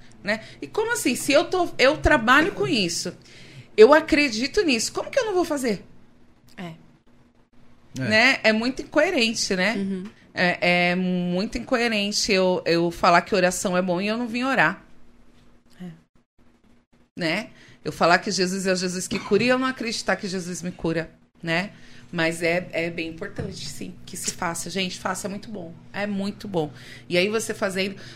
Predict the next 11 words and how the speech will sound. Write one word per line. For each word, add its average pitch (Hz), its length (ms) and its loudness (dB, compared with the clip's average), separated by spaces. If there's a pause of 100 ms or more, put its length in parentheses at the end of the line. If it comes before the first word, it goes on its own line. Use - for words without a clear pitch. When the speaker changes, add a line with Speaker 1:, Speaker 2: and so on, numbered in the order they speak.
Speaker 1:
pode 285 220 2
acontecer 247 480 -2
algumas 226 320 -2
situações, 220 680 0
né? 196 100 0
Por 190 140 -4
exemplo, 175 380 -4
você 175 300 -2
tá 190 220 2
fazendo 202 360 -4
terapia 240 600 -2